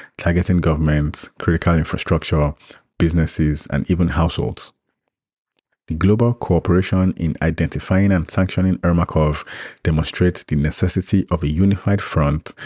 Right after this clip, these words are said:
in this digital age. The Medibank incident is not just a tale of stolen data, but a sobering lesson on safeguarding public records.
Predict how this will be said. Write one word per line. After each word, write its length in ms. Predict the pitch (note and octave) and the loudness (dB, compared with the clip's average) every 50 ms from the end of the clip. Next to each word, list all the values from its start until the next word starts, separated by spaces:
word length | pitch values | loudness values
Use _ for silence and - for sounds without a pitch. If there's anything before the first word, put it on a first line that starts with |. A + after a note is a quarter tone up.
| - - - - _ _ _ | -16 -16 -16 -20 _ _ _
in 180 | - D#2+ D#2 D#2 | -2 0 2 2
this 280 | D#2+ E2+ E2 - - - - _ | 2 2 0 0 -6 -12 -16 _
digital 400 | - - D#2+ D#2 - E2+ D2+ - - | -4 -2 -2 0 2 0 0 0 0
age. 280 | D2+ C#2+ - - - - _ _ _ _ _ _ _ _ _ _ _ _ _ _ _ _ _ _ _ _ _ _ _ _ _ _ _ _ _ _ _ _ _ _ _ _ _ _ _ _ _ _ _ _ _ _ _ | -2 -2 -2 -4 -10 -16 _ _ _ _ _ _ _ _ _ _ _ _ _ _ _ _ _ _ _ _ _ _ _ _ _ _ _ _ _ _ _ _ _ _ _ _ _ _ _ _ _ _ _ _ _ _ _
The 80 | - | 0
Medibank 520 | E2+ F2+ G#2+ B2 B2+ C3 C3+ C3 C3 B2 - - | 2 4 4 4 4 2 2 2 0 0 2 0
incident 600 | G#2 F#2+ - - F2+ F#2 F2 F2+ F#2 F#2 - - | 0 0 2 0 2 2 2 2 0 -2 -4 -4
is 100 | E2+ D#2 | -2 0
not 200 | F2 F#2+ G#2 F#2+ | 2 2 2 2
just 280 | - G#2 F#2+ F2+ - - | 2 0 0 0 0 -2
a 120 | - F2 - _ - | -2 -2 -4 _ -6
tale 280 | - - F2+ F2+ F2+ - | -2 0 2 2 2 2
of 160 | - D#2+ - | 0 -2 -4
stolen 340 | - - F2 F2 F2+ F2+ E2+ | -2 0 0 2 2 2 2
data, 420 | D#2+ D#2+ D#2+ - - B1+ B1 - - _ _ - - - - - _ _ _ | 2 0 0 -2 -4 -6 -6 -8 -12 _ _ -20 -20 -20 -20 -20 _ _ _
but 220 | _ - D#2 - - - | _ -2 -2 -2 -4 -8
a 40 | F2+ | -8
sobering 540 | - - - - G2 F#2+ G2 G2 G2+ G2 F2+ | -8 -2 0 0 2 2 2 2 2 4 4
lesson 480 | F2 E2+ E2+ - - E2+ E2 E2 - - | 2 2 0 -2 -2 -2 0 -2 -2 -4
on 200 | C#2 C#2 - - | -6 -8 -8 -6
safeguarding 580 | - - D#2 D2+ - F2 E2+ E2+ E2+ F2 E2+ | -4 -4 -4 -2 0 2 2 2 2 0 -2
public 400 | F2+ - E2+ D#2+ D2+ E2 D#2 - | 0 0 0 0 0 -2 -2 -2
records. 480 | - D2 - - - - - - - | -4 -4 -2 -4 -6 -8 -10 -16 -20